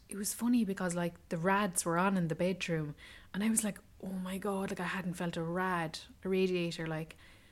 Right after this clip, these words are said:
in so long, you know? I was like, "Whoa," 'cause I had been, like,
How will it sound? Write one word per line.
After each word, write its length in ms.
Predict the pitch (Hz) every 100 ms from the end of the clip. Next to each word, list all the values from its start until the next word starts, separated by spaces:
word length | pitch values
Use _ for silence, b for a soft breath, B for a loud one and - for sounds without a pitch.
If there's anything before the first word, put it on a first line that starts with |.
| B -
in 140 | 185
so 420 | 170 - - 202 190
long, 960 | 190 185 185 185 185 190 190 185 185
you 100 | 180
know? 380 | 175 185 196 -
I 140 | - 196
was 180 | 202 202
like, 160 | 202 -
"Whoa," 760 | 233 240 247 247 240 240 240 226
'cause 160 | 196
I 80 | 226
had 160 | 240 240
been, 220 | 247 240
like, 360 | 233 220 -